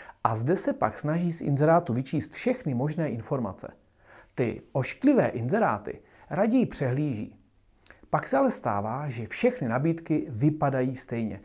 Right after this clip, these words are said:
a nic nepřijde podle parametrů úplně zajímavé. Zkuste to jinak. Hledejte naopak ty špatně inzerované nemovitosti.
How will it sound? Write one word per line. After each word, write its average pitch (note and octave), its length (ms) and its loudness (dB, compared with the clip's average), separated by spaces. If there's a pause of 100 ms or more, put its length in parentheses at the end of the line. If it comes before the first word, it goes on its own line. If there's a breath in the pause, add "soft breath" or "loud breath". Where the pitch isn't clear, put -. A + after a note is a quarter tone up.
(280 soft breath)
a A#2 120 2
nic F#3+ 340 0
nepřijde G3+ 380 0
podle E3+ 240 0
parametrů C#3+ 640 2 (180 loud breath)
úplně G3 380 2
zajímavé. A#2+ 520 -2 (840 soft breath)
Zkuste - 420 -2
to A#3+ 100 0
jinak. A#3 340 0 (160)
Hledejte F#3+ 420 2
naopak E3+ 500 0
ty G#3+ 140 2
špatně A3+ 540 0
inzerované A#2+ 560 0
nemovitosti. G#2+ 760 -4